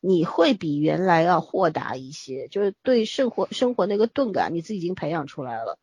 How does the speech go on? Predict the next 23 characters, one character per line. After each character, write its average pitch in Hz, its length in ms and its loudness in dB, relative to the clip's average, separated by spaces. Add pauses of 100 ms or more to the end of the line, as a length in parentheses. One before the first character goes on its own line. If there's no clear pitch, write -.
(340)
所 247 100 2
以 247 40 2
痛 269 240 0
苦 196 120 -4
归 170 180 -2
痛 196 220 -6
苦， 151 200 -8
或 202 160 -2
者 180 120 0
怎 156 220 -6
样， 160 240 -4 (540)
扭 160 160 4
曲 - 180 -4
归 208 160 6
扭 175 200 0
曲， - 280 -4
反 180 160 -2
正 175 120 -2
到 196 120 4
最 196 200 2
后 190 180 4
也 156 140 2
就 165 340 0